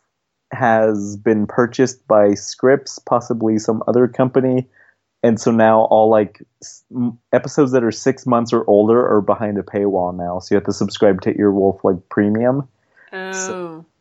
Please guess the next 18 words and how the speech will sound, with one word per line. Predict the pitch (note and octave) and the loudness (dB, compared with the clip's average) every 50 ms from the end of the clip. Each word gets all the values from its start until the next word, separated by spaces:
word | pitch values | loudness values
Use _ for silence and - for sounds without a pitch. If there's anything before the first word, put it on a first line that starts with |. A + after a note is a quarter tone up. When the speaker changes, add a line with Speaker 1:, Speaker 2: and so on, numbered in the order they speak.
| _ _ _ | _ _ _
Speaker 1:
no | B2+ D3+ E3+ | 2 2 4
more | F3 E3+ E3 D#3+ | 4 4 4 2
Comedy | - - - - D#3+ D#3+ D#3+ D#3 C#3+ | 0 -2 -4 -2 -2 0 -2 -2 0
Bang | C#3 D3 C#3+ D3 D3 C#3+ | 0 0 0 2 0 0
Bang | C#3 C#3+ C#3 C3+ C#3 C#3 C3 | 2 2 2 2 0 -2 -4
for | - - C3 B2 - F#2+ F#2+ F#2 | -2 0 0 2 2 2 2 0
us. | F#2+ - - - - - | -2 -4 -8 -10 -2 0
Or | A#2 A#2+ A2+ | 2 2 4
not | A#2+ C#3 C#3 - - - - | 4 2 0 0 -4 -8 -8
Comedy | - F2+ F2+ F#2 | -8 -6 -6 -6
Bang | E2+ F2 F2+ F#2+ | -6 -6 -6 -4
Bang, | G2+ A2 A#2 B2 - - | -4 -6 -6 -8 -4 -2
fucking | - B2+ B2+ - C3 B2 B2 B2 B2 B2 A#2+ B2 B2 _ _ _ _ _ _ | -2 -2 0 0 0 0 0 -2 -2 -4 -4 -6 -8 _ _ _ _ _ _
Professor | - B2+ - C#3 C#3 D3 C3+ | -6 -4 -4 -2 0 0 2
Blastoff. | C3 C#3 C3 - F#3 F3+ F3 - - C3+ A2+ G#2 G#2 A2 - | 2 0 2 2 2 2 2 2 2 4 4 4 2 2 -2
Speaker 2:
<laughs> | F4 - F4+ G#4+ G#4+ - - G#4 G#4 - _ _ _ C4+ - - | -4 -4 -4 -8 -8 -10 -10 -14 -14 -14 _ _ _ -14 -10 -4
Speaker 1:
I'm | C4 B3+ A#3+ A#3+ A#3 - - _ - | -4 -2 0 0 -2 -4 -6 _ -14
schmizzed | - - - - - C#3 C3+ B2+ B2+ C3 C3 C#3 C#3 C3+ C3 B2+ B2+ | -12 -10 -10 -6 -4 -2 0 0 2 2 4 4 4 2 2 0 -2